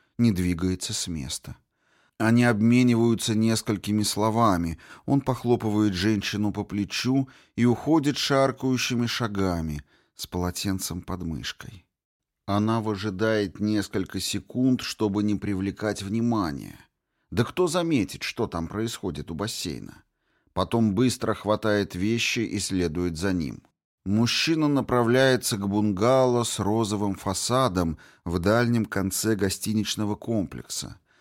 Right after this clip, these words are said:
за пальмами с пожелтевшими листьями. Номер тридцать шесть. Дверь он открывает не сразу, медленными движениями. Она стоит чуть в стороне,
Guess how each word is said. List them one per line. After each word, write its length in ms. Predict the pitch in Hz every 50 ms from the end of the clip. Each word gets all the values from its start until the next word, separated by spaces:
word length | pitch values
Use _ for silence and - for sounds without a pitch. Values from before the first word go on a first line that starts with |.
| _ -
за 200 | 80 80 90 90
пальмами 600 | 85 - 98 104 113 123 123 113 117 113 113 110 110
с 120 | 104 -
пожелтевшими 840 | - - 101 85 90 92 85 - - 92 92 - - - 101 95 95
листьями. 720 | 87 78 67 60 - - - - - - - - - _ _ _ _ _ _ _ _ _
Номер 540 | - 85 85 82 87 95 107 113 120 113 110
тридцать 480 | - - 82 82 85 85 - - - -
шесть. 560 | - - - - - - - - - - - _ - _ _ _ _ _ _ _ _ _ _ -
Дверь 560 | - 80 76 78 78 82 85 92 92 82 85
он 120 | 82 80 80
открывает 800 | 76 69 - - - 82 82 82 87 87 85 82 82 80 - -
не 120 | 87 95
сразу, 640 | - - - 82 71 64 62 60 57 - 55 60 78 - _ _ _ _ _ -
медленными 760 | 90 90 92 90 87 85 80 85 85 85 90 90 87 87 87
движениями. 1040 | 82 82 82 87 85 78 78 78 71 64 62 60 52 50 50 50 50 50 - - _ _ _ _ _ _ _ _ _ _ _ _
Она 360 | - 95 113 127 135 135 139 131
стоит 480 | - - - 123 123 123 123 110 -
чуть 220 | - - 123 104 -
в 80 | -
стороне, 680 | - - - 123 117 120 123 120 107 92 80 67 58 65